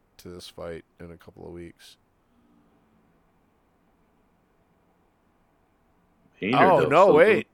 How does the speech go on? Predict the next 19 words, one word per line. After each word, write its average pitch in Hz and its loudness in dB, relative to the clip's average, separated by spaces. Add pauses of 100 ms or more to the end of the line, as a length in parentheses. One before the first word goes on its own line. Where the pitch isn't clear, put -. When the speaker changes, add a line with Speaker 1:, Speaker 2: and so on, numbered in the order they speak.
Speaker 2:
I - -12
think. 113 -10
Speaker 1:
Most 139 -2
recently, 120 -6
fucking 110 -10 (1200)
Maynard 110 -10
beat, 123 -10 (680)
uh, 101 -8
Ishihara. - -10 (2750)
Speaker 2:
Was 117 -4
it 123 -4
the 123 4
super 127 -2
popular 113 2
Japanese 107 -2
guy 110 2
with 107 -2
the 95 -6
ladies? 110 -2